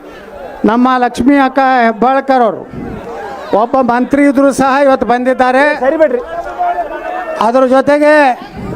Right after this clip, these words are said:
Speaker 1: ನಮ್ಮ ಹಿರಿಯರಾದಂಥ ಅನೇಕರು ಎಲ್ಲರೂ ಇಲ್ಲಿ ವೇದಿಕೆ ಮುಂದಿದ್ದಾರೆ. ಮತ್ತು ನ್ಯಾಯವಾದಿಗಳು, ವಿಶೇಷವಾಗಿ ನ್ಯಾಯವಾದಿಗಳ ಒಂದು ಹು-, ಏನು ನೇತೃತ್ವ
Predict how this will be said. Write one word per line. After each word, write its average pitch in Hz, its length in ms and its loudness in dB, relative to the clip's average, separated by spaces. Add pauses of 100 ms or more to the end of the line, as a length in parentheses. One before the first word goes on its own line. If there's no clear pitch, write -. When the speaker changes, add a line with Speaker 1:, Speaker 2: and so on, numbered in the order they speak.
(840)
Speaker 1:
ನಮ್ಮ 269 220 4 (1700)
ಹಿರಿಯರಾದಂಥ 269 760 2 (2250)
ಅನೇಕರು 269 480 2
ಎಲ್ಲರೂ 302 360 2
ಇಲ್ಲಿ 277 160 4 (100)
ವೇದಿಕೆ 262 360 2 (280)
ಮುಂದಿದ್ದಾರೆ. 247 540 2 (180)
ಮತ್ತು 240 240 -2 (140)
ನ್ಯಾಯವಾದಿಗಳು, 247 760 2 (520)
ವಿಶೇಷವಾಗಿ 247 640 2 (100)
ನ್ಯಾಯವಾದಿಗಳ 233 560 2 (140)
ಒಂದು 226 200 2 (1400)
ಹು-, 175 180 2 (160)
ಏನು 262 160 4 (120)
ನೇತೃತ್ವ 269 500 2